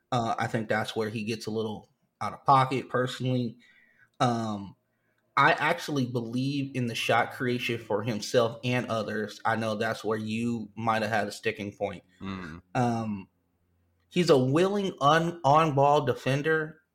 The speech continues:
Speaker 2: Yeah.
Speaker 1: I have a problem with that part. That's why he did not go number two,
Speaker 2: Mm-hmm.
Speaker 1: is that I don't bel-,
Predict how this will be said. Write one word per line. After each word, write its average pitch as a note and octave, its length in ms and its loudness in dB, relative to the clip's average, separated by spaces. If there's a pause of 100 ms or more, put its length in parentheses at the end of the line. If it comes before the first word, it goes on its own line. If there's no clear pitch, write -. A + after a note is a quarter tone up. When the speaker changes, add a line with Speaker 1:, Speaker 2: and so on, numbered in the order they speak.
Speaker 2:
Yeah. G2 160 -4
Speaker 1:
I C3 140 4
have C#3+ 220 4
a C3+ 40 -6
problem B2+ 460 4
with A2 220 -6
that B2 300 2
part. D3+ 300 4 (640)
That's B2 320 0
why C#3+ 220 2
he C3+ 300 -4
did A#2+ 240 -2
not A#2 340 0
go C#3+ 180 4
number C#3 300 2
two, D#3 300 -6 (380)
Speaker 2:
Mm-hmm. E2+ 320 -10 (260)
Speaker 1:
is B2 160 0
that A#2 240 -4 (480)
I A#2+ 100 4
don't B2 360 0
bel-, A2+ 300 -4